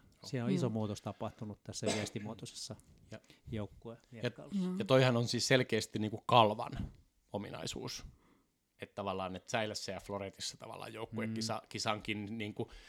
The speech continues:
Speaker 1: tavallaan se taktikointimahdollisuus on vä-, on niinku pienempi. Et Sä-, Säilässä pitää mennä täysillä päälle koko ajan. Ei voi niinku jäädä hi-, himmaa tai odottaa, että, et niinku pelaamaan aikaa ja olemaan jarrumies.
Speaker 2: Mm.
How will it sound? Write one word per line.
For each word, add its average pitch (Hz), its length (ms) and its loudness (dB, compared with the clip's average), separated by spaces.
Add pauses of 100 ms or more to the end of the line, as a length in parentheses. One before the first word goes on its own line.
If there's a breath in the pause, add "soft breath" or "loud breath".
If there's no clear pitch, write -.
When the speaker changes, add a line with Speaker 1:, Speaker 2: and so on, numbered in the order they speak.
(140)
Speaker 1:
tavallaan 127 240 6
se - 60 -4
taktikointimahdollisuus 120 1120 2
on 113 100 -2
vä-, 120 140 0
on 117 180 0
niinku 117 160 -4
pienempi. 110 680 0
Et 107 140 -4
Sä-, 117 220 6
Säilässä 123 440 6
pitää 127 320 4
mennä 123 240 2
täysillä 113 440 2
päälle 107 300 4
koko 110 300 2
ajan. 104 340 0
Ei 117 160 -2
voi 117 140 0
niinku 123 320 -2 (120)
jäädä 131 260 6 (200)
hi-, 143 200 2
himmaa 139 340 2
tai 117 220 0
odottaa, 110 500 -2
että, - 260 -8
et 110 120 -10
niinku 110 300 -6 (200)
pelaamaan 110 400 6
aikaa 120 340 4
ja 107 100 -2
olemaan 117 280 0
jarrumies. 110 540 2 (360 loud breath)
Speaker 2:
Mm. 110 60 -16